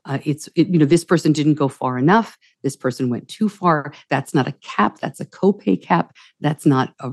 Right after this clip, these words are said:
a legislative action. You know, that's encouragement. And, you know, as you and I are talking, there is a, a cap for people on Medicare for insulin prices, but the,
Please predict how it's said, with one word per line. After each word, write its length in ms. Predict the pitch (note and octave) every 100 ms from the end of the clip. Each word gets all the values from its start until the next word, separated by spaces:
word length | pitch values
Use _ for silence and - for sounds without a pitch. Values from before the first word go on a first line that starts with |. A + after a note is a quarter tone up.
| -
a 60 |
legislative 640 | C#3+ F3 G3+ - F#3 F3+ E3
action. 500 | D3+ D3+ - C#3+ C3+ - _ -
You 80 |
know, 60 | C#3+
that's 240 | C#3 C3+
encouragement. 840 | B2+ A#2+ - G#3 G3 - E3 D3+ - _ _ -
And, 160 | D3+ -
you 120 | G3
know, 60 |
as 160 | E3 F3+
you 100 | G3+
and 80 | F#3+
I 40 |
are 80 | E3
talking, 600 | - - C#4+ F#3 E3+ D#3
there 140 | E3 D3+
is 180 | G3 G#3
a, 120 | G#3 _
a 100 | D#3
cap 320 | - E3 D3+
for 100 | E3
people 260 | D3+ D#3+ C#3+
on 100 | C#3
Medicare 480 | F3+ D#4+ - C3 C3+ - - _
for 520 | - D#3 C#3+ C#3+ - _
insulin 400 | G#3 C#4 D#3+ C3
prices, 420 | B2+ B2+ B2 C#3 - _ _
but 260 | E3 D#3 D3+ _ _ _ _
the, 300 | D3 D3+ -